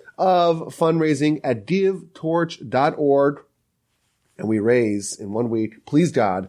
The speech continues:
the bulk of our annual operating expenses. And that week is right now. And after all, you are listening to our podcast. You enjoy our work.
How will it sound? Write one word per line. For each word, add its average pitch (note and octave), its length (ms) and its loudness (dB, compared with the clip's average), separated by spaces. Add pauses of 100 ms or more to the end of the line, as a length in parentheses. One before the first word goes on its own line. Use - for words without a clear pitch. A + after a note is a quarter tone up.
(220)
the G#2 240 -2
bulk C3+ 560 2
of A2 200 -4
our G#2+ 240 -2
annual A#2 720 2 (240)
operating G#2+ 640 -2 (640)
expenses. A2+ 640 0
And F#2+ 160 -2
that A#2+ 240 2
week A#2+ 400 0 (600)
is F2 160 -8
right G#2 200 -4
now. F2 380 -6 (880)
And F#2 80 2
after A2+ 320 2
all, G2 340 -2 (200)
you C3 640 2 (580)
are C#3 120 -2
listening G3+ 440 2
to G#3+ 80 -2
our A3 120 0
podcast. F#3+ 1000 -6 (400)
You B3 180 0
enjoy A#3 440 2
our A3+ 240 2
work. A#3+ 720 0